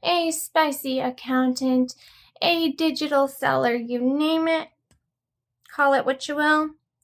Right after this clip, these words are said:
It's what I am. So, where do I create? I have a couple platforms that I create on. I have an OnlyFans.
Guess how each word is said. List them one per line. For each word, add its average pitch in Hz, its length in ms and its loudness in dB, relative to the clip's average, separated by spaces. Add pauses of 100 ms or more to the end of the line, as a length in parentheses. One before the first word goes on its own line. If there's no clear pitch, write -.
It's 254 180 -12
what 240 140 2
I 220 80 0
am. 220 380 -6 (1300)
So, - 260 2 (800)
where 233 260 0
do 330 280 0
I - 180 -4
create? - 500 -16 (460)
I 254 80 -2
have 240 220 0
a - 40 -4
couple - 360 -4
platforms - 680 -4
that 285 140 -2
I - 100 -4
create - 340 -6
on. - 200 -6 (760)
I 269 420 4
have 269 280 -2
an 349 80 0
OnlyFans. 285 880 -2